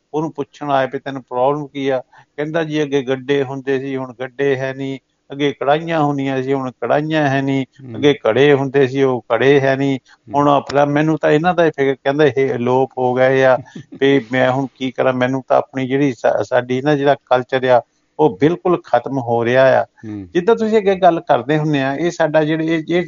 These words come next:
Speaker 1: ਇਹ ਜਿਹੜੇ ਸਾਡ-, ਸਾਡੀਆਂ ਚੀਜ਼ਾਂ ਆ ਨਾ, ਜਿੱਦਾਂ ਗੱਡੇ ਹੋਏ, ਜਿੱਦਾਂ ਮਧਾਣੀਆਂ ਹੋਈਆਂ, ਜਿੱਦਾਂ ਹੋਰ ਚਮਚੇ ਹੋਏ, ਜਿੱਦਾਂ ਕੜਛੀਆਂ ਹੋਈਆਂ, ਸਾਡਾ even ਪਹਿਰਾਵਾ ਵੀ ਆ, ਇਹ ਸਾਡੇ ਟੂਲਸ ਆ।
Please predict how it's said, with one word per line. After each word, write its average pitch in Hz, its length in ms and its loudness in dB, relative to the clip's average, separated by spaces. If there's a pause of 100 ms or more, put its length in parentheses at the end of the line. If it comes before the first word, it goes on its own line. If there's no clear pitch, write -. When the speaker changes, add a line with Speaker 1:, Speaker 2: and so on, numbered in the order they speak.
Speaker 1:
ਇਹ 175 180 -2
ਜਿਹੜੇ 180 220 -4
ਸਾਡ-, 151 360 -6
ਸਾਡੀਆਂ 135 380 -4
ਚੀਜ਼ਾਂ 123 380 -2
ਆ 117 40 -2
ਨਾ, 131 80 -2
ਜਿੱਦਾਂ 135 260 -2
ਗੱਡੇ 127 340 -2
ਹੋਏ, 120 400 -2 (440)
ਜਿੱਦਾਂ 127 420 4 (320)
ਮਧਾਣੀਆਂ 127 540 0
ਹੋਈਆਂ, 123 520 -2 (360)
ਜਿੱਦਾਂ 131 220 2
ਹੋਰ 131 520 0 (100)
ਚਮਚੇ 139 500 0
ਹੋਏ, 127 240 0
ਜਿੱਦਾਂ 127 260 0 (300)
ਕੜਛੀਆਂ 147 500 0
ਹੋਈਆਂ, 127 420 0 (440)
ਸਾਡਾ 143 300 4 (120)
even 151 240 0
ਪਹਿਰਾਵਾ 120 520 4
ਵੀ 135 180 -2
ਆ, 127 80 -2
ਇਹ 185 160 0
ਸਾਡੇ 202 260 2
ਟੂਲਸ 156 400 4
ਆ। 107 180 -2